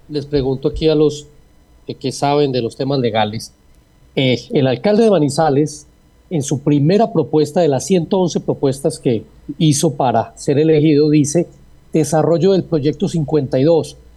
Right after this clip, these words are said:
cincuenta y dos eventos en cincuenta y dos semanas". Se propone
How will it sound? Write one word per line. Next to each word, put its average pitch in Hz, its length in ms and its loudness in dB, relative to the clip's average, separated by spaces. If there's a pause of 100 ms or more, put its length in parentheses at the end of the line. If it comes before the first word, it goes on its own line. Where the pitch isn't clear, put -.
cincuenta 156 640 0
y 156 40 2
dos 175 220 2
eventos 208 480 2
en 165 140 0
cincuenta 139 520 -2
y 131 60 0
dos 139 160 0
semanas". 139 520 -2
Se 110 120 -6
propone 139 600 0